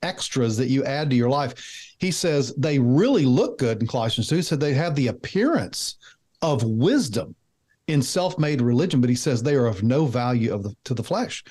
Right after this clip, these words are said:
So all these things that we do externally or that people are doing and adopting from, uh, these liturgical traditions from the Catholic Church cannot have any impact on the heart. Now, the heart can be engaged in something like that,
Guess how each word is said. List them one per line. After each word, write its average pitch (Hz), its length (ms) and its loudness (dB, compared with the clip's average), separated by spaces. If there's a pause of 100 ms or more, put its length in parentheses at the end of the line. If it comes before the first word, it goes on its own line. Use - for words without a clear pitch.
(380)
So 165 220 0
all 190 240 0
these 233 240 0
things 180 260 2
that 143 140 0
we 143 160 2
do 143 120 4
externally 165 640 0
or 120 80 2
that 117 160 -2
people 139 240 0
are 117 60 2
doing 139 260 2
and 104 80 0
adopting 117 580 -2
from, 120 300 0 (280)
uh, 123 120 -2
these 131 320 -2
liturgical 135 580 0
traditions 123 640 -2
from 120 100 0
the 120 80 -2
Catholic 135 400 -4
Church - 320 -2 (680)
cannot 160 600 0
have 139 480 -4 (160)
any 190 300 -2
impact 151 440 -2
on 127 100 2
the 113 80 2
heart. 107 520 -4
Now, 139 120 0
the 127 80 0
heart 190 300 -2
can 240 320 0
be 135 180 2
engaged 104 640 -2 (180)
in 123 100 0
something 117 340 -2
like 104 180 -4
that, 117 240 -4